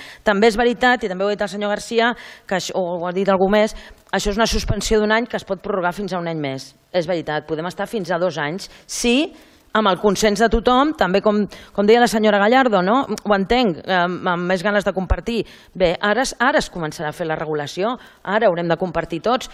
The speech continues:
què volem. Si volem que n'hi hagin més uts o que no n'hi hagin, o els, els, eh, acabem amb tots, ara tenim aquest any, o fins a dos,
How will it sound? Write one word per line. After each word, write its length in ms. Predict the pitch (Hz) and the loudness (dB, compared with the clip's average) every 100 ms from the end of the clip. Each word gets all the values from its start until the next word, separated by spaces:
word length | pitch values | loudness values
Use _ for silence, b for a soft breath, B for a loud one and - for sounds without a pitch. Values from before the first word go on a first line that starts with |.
| B - | B 0
què 160 | 214 | 4
volem. 320 | 180 143 135 123 B B | 4 2 -2 -6 B B
Si 240 | - 175 | -2 0
volem 320 | 170 190 214 | 4 4 4
que 160 | 196 202 196 185 | 2 4 4 4
n'hi 80 | 190 | 2
hagin 240 | 190 185 180 | 0 0 -2
més 220 | 175 170 254 | -2 0 2
uts 240 | 285 214 | 2 0
o 60 | 190 | 0
que 80 | 185 | 0
no 80 | 180 | 0
n'hi 160 | 196 | 2
hagin, 400 | 240 220 262 262 | 0 0 0 2
o 80 | 190 180 | 2 2
els, 240 | 170 165 | -2 -4
els, 460 | 175 175 165 156 165 | 0 2 0 -4 0
eh, 140 | 170 165 170 | 2 2 0
acabem 340 | 175 185 190 | 2 2 2
amb 140 | 170 165 | 2 2
tots, 160 | 247 - B B _ | 2 0 B B _
ara 380 | 202 226 196 147 | 2 4 2 0
tenim 320 | 170 175 180 | 0 -2 -2
aquest 240 | 180 - | -2 0
any, 240 | 208 277 381 - - | 0 0 -4 -12 -12
o 80 | 165 | -12
fins 320 | - 151 143 | -8 -8 -4
a 80 | 156 | -2
dos, 240 | 202 247 | -4 -6